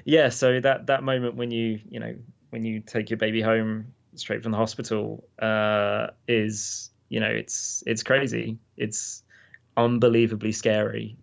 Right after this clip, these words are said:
Um, like, the thing that I always compare it to is, like, uh, uh, losing a,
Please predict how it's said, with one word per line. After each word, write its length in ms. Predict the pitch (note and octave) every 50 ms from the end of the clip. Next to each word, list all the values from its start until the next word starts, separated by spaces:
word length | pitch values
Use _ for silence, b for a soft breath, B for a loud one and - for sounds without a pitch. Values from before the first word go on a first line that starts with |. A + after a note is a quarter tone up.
| _ _ -
Um, 560 | G#2+ G#2+ G#2 G#2+ A2 A2 A2 A2 G#2+ G#2+ - _ _ b b b b b b b b b b b -
like, 180 | - A#2+ A#2 A#2
the 100 | B2+ A#2+
thing 200 | A#2+ C#3 B2+ B2
that 100 | A#2+ A#2
I 200 | A#2+ A#2+ A#2 A#2
always 260 | A2+ A2+ A2+ A2 G#2+
compare 400 | - A2+ A2 A2 A2 G#2+ G#2+ G#2
it 100 | G#2+ A#2
to 240 | - - A2 - -
is, 200 | - - - -
like, 320 | - G1+ G1+ G1+ - - -
uh, 920 | - G1+ G1+ G1+ G1+ G1+ G1+ G1+ G1+ - - - - _ _ _ _ -
uh, 120 | E2 E2+ - - - - - - -
losing 540 | B2+ A2 A2 A#2 A#2 A2 G#2+ A#2 A2 G#2+ G#2
a, 380 | G#2 G#2 G2+ G2+ G#2 G#2+ G#2+